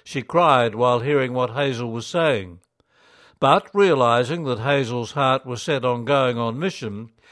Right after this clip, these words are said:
she listened and asked that, if anything happened to her, she wanted her ashes brought back to the family. Then, together with her husband, she warmly thanked all of us present and the Columban community for our support of her daughter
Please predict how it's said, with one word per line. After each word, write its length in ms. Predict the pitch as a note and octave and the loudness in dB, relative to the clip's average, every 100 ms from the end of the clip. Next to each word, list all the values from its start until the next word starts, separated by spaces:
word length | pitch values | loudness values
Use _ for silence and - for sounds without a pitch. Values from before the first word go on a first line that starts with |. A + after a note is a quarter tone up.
| - - | -20 -20
she 240 | - D#3+ C#3+ | -8 -4 0
listened 540 | F3 D#3+ C3 C#3+ C#3+ | 0 0 -4 -6 -2
and 200 | C3 C3 C#3 | -2 -2 -2
asked 540 | C#3+ C#3 - - B2 | 0 0 -6 -18 -6
that, 220 | C#3+ C3+ - _ - | 0 0 -2 _ -8
if 160 | F3 F#3+ | -4 0
anything 440 | E3 C3 C#3 C3+ | -2 -2 -6 -4
happened 360 | C3 C#3 C#3+ B2 | -2 -2 -4 -4
to 100 | A#2 | -2
her, 320 | B2+ A#2+ A#2+ _ _ | 2 2 0 _ _
she 200 | - C#3 | -8 -4
wanted 360 | C#3 C#3+ B2+ | -2 -2 -4
her 200 | B2 B2+ | -4 -4
ashes 420 | C3 C3+ - B2 A2 | 0 -2 -2 -8 -4
brought 360 | D3 C3 A#2 | 0 2 0
back 240 | C#3 B2 - | -2 -4 -4
to 80 | A2 | -10
the 140 | A2 | -8
family. 580 | C#3 B2 G#2+ F#2 F2+ F2+ _ _ _ _ _ _ _ _ _ | -2 -2 -2 -6 -14 -18 _ _ _ _ _ _ _ _ _
Then, 420 | C3+ D3 D#3 F3+ | 4 6 4 0
together 400 | D3 B2+ C#3 C3+ | -4 2 2 2
with 200 | B2 B2 | 0 0
her 180 | B2 B2 | 0 2
husband, 580 | C3 C3+ - C#3+ C#3 D3 | 2 0 -2 -6 -6 -6
she 180 | - A#2+ | -6 0
warmly 460 | C3 C#3+ C3 B2+ | 4 4 4 -2
thanked 380 | A2 C#3+ C3+ A#2 | -2 -4 -4 -2
all 240 | C3+ C3+ | 0 0
of 100 | B2 | -2
us 140 | A#2+ - | -6 -6
present 520 | - D3+ C#3 D#3+ E3+ _ _ _ - | 0 0 0 -6 -10 _ _ _ -10
and 180 | D#3 C3 | -4 -4
the 80 | |
Columban 520 | B2+ D3 D3+ D3+ C3 A#2 | -2 2 4 4 0 -4
community 640 | C3 C3 F3 C#3+ A2 A#2+ | -4 0 0 0 -2 -4
for 220 | A2 B2 | -2 2
our 160 | B2 A#2 | 2 2
support 440 | - - E3+ D#3 | -2 -4 0 2
of 120 | A#2+ | 0
her 180 | G2 A#2 | -2 -2
daughter 520 | G2+ C#3 C3 C3 B2+ | 0 0 2 0 -2